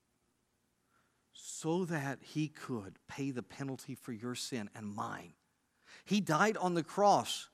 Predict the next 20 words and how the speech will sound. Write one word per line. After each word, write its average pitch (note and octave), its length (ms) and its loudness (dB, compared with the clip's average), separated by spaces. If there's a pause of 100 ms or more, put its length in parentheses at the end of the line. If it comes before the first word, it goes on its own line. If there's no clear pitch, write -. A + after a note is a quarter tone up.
(1000)
so F#3+ 160 6
that F3 100 8
we D#3+ 140 8
could D#3 140 4
be D3 100 6
removed D3+ 400 8
from D#3+ 140 0
the C#3+ 60 4
penalty F3+ 400 0
of E3+ 80 2
sin D#3+ 320 2
if D3+ 220 4
we E3 140 2
trust - 440 0
him, A#2 140 0
if A2 100 -4
we D3 120 2
believe C#3 340 2
on C#3 240 0
Jesus. A#2 540 -4